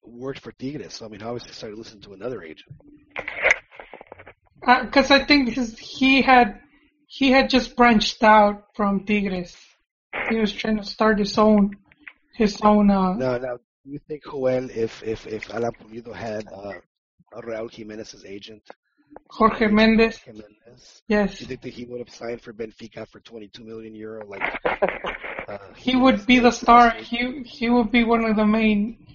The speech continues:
Speaker 2: uh, stars right now. I think Pulido was pretty much on the road to be one of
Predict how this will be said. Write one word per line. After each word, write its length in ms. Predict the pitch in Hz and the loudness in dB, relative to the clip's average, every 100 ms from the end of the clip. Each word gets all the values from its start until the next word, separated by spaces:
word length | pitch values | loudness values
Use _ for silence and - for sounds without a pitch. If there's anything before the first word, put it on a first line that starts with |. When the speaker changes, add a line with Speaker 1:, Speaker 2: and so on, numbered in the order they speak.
| _ _ _ _ _ _ _ - | _ _ _ _ _ _ _ 0
Speaker 2:
uh, 340 | 214 196 196 202 | 2 4 2 -2
stars 540 | - - - 226 226 233 | -8 -4 6 6 8 6
right 160 | 220 | 4
now. 140 | 214 208 - - | 4 0 -8 -2
I 80 | 233 | 2
think 480 | 269 349 247 - - | 6 4 4 -4 2
Pulido 480 | 233 262 262 247 | 4 6 6 6
was 320 | 226 226 196 - _ | 6 4 2 -10 _
pretty 220 | - 254 240 | -6 2 4
much 260 | 233 226 | 4 2
on 120 | 233 | 0
the 100 | 202 | 0
road 340 | 190 220 240 233 | 2 4 4 2
to 100 | 226 | 0
be 240 | 208 226 | 0 0
one 240 | 214 220 | 2 2
of 80 | 214 | 0